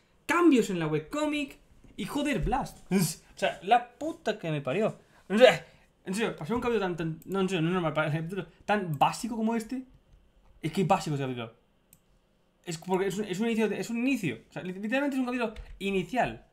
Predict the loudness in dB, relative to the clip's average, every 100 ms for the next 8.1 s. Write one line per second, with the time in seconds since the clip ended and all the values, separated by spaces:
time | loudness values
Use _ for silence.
0 | _ 0 2 2 -2 -2 -2 -2 -2 -4
1 | -4 -6 -6 -4 -2 -2 -4 -6 -6 -2
2 | -2 -2 -6 -10 -8 -4 -4 -6 -20 _
3 | _ _ -20 -18 0 4 4 4 0 0
4 | -2 0 -2 -2 -4 -2 -2 -4 -6 -8
5 | -6 -4 -2 -2 -4 -2 0 2 2 2
6 | -2 -14 -16 -20 _ _ -4 -2 -2 -2
7 | -4 -4 -2 -2 -2 -2 -2 -4 -6 -6
8 | -8